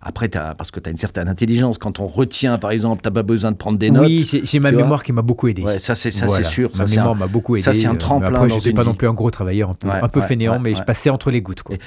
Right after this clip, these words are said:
Speaker 1: et parle-moi un peu de ton Strasbourg, de ton Ilkirch. Quels sont les endroits que tu affectionnes quand tu as envie de te, de vagabonder ? Tu vas où à Strasbourg,
Speaker 2: Alors,
Speaker 1: te
Speaker 2: j'ai encore,
Speaker 1: balader ?
Speaker 2: j'ai encore toute ma famille qui habite à Ilkirch.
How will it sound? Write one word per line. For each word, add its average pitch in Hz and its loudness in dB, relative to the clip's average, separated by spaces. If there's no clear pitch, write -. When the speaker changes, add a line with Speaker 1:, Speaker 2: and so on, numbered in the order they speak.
Speaker 1:
et 190 2
parle-moi 262 0
un 208 0
peu 190 0
de 147 0
ton 139 -2
Strasbourg, 139 0
de 127 2
ton 123 -6
Ilkirch. 139 -2
Quels 214 0
sont 214 -4
les 143 0
endroits 127 0
que 123 -6
tu 117 -4
affectionnes 120 -2
quand 131 -4
tu 135 0
as 123 4
envie 123 0
de 113 -4
te, 113 0
de 123 2
vagabonder ? 127 2
Tu 156 -6
vas 147 0
où 139 2
à 117 -2
Strasbourg, 110 -2
Speaker 2:
Alors, 120 4
Speaker 1:
te 120 4
Speaker 2:
j'ai - 4
encore, 113 4
Speaker 1:
balader ? 107 2
Speaker 2:
j'ai 123 4
encore 180 -2
toute - -6
ma 160 2
famille 123 0
qui - -2
habite 110 -2
à 104 0
Ilkirch. 92 -4